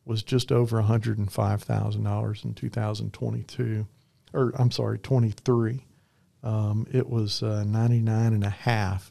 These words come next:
in two thousand twenty-two. So we saw a roughly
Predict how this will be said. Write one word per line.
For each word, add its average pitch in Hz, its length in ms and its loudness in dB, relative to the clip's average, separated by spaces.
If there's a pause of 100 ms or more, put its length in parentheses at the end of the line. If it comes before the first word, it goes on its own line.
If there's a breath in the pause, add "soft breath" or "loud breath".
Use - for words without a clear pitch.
in 104 120 -6
two 110 160 -6
thousand 101 380 -2
twenty-two. 113 800 0 (600 soft breath)
So - 180 0
we 113 160 4
saw 120 600 4 (240)
a - 80 -8 (300)
roughly 110 540 2